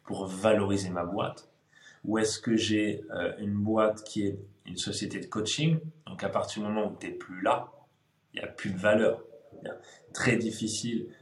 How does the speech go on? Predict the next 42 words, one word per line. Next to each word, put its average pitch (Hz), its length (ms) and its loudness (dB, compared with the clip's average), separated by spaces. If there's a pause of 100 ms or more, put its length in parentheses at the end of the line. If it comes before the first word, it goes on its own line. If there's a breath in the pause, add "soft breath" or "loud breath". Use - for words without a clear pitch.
(100)
de 90 80 -8
sortir 101 500 -4
de 92 80 -6
l'Institut 90 400 -8
Personnel 92 680 -4 (200 loud breath)
sur - 160 -12
la 90 100 -2
partie 87 440 -6
coaching. - 460 -6 (600 loud breath)
Et 95 100 -4
donc, 104 300 0 (460)
sur - 300 0
ces 120 160 0
boîtes-là, 131 600 2 (180 loud breath)
eh 101 80 -6
ben, 98 120 -2
en 98 120 2
fait, 135 360 -2 (240)
tu - 140 -8
vas 101 120 0
gé-, 98 380 -4
tu - 120 -10
vas 95 140 -2
gérer 107 260 0
que 117 120 2
du - 160 0
flux. 117 300 -4 (280 loud breath)
Donc, 117 160 0
t'as 117 140 6
deux 156 240 8
types 160 180 0
d'activités. 113 680 0
T'as 104 120 -2
des, 104 200 -2
t'as 104 120 -2
des 104 160 0
activités 113 400 -2
où 107 80 0
tu - 80 -8
vas 98 80 -4
gérer, 98 260 -4
certes, - 400 -2